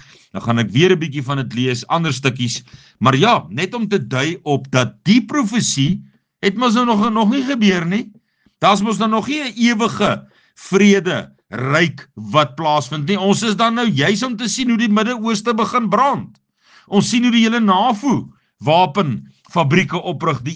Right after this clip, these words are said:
een na die ander, basisse en alles daarmee saam. Ek hoef u nie te verveel met al die detail nie.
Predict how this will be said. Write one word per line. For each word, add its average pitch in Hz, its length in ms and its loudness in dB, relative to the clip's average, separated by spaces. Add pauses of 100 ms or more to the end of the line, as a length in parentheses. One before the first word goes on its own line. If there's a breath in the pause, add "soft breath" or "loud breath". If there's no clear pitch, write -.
een 156 120 -2
na 151 80 2
die 147 140 -2
ander, 143 340 0
basisse 143 640 -2
en 131 80 -4
alles 139 320 -4
daarmee 123 320 0
saam. 107 300 -6 (340 soft breath)
Ek 131 160 -2
hoef 127 220 0
u 147 100 -4
nie 139 160 2
te 143 100 0
verveel 107 600 -2 (340 soft breath)
met 139 240 2
al 151 160 0
die 143 120 0
detail 165 520 -2
nie. 78 160 -10